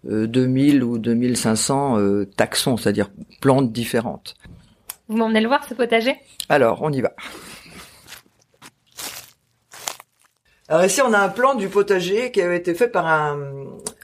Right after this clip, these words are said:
Speaker 1: une étudiante paysagiste hongroise qui était venue en Erasmus ici et qui avait fait un, un magnifique plan du potager. Euh, ça, c'est donc les plantations de, d'une année. Euh, évidemment, le potager, ça change tous les ans.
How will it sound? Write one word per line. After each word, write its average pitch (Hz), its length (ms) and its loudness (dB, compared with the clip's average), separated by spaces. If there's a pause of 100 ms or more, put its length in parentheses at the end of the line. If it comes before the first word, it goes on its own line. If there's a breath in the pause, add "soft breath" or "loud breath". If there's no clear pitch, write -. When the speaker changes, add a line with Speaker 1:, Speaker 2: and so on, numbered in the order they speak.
(160)
Speaker 1:
une 143 340 -8
étudiante 180 560 -2 (200)
paysagiste 151 600 0
hongroise 143 580 0
qui 127 120 -14
était 123 140 -16
venue 143 180 -14
en 127 80 -12
Erasmus 123 580 -10
ici - 280 -12 (600 loud breath)
et 143 140 -6
qui 160 120 0
avait 151 240 2
fait 202 400 0
un, 147 380 2
un 143 180 -2
magnifique 151 440 -6
plan 170 160 -6
du 151 100 -10
potager. 143 720 -2
Euh, 127 420 -4
ça, 190 220 2
c'est 175 160 0
donc 180 320 0
les 147 220 0
plantations 156 600 0
de, 143 320 -6
d'une 175 260 -2
année. 165 260 0 (800 loud breath)
Euh, 117 380 2
évidemment, 139 400 0
le 208 80 0
potager, 143 340 -2
ça - 140 -4
change 185 380 -8
tous 208 80 -12
les 175 120 -10
ans. 135 100 -16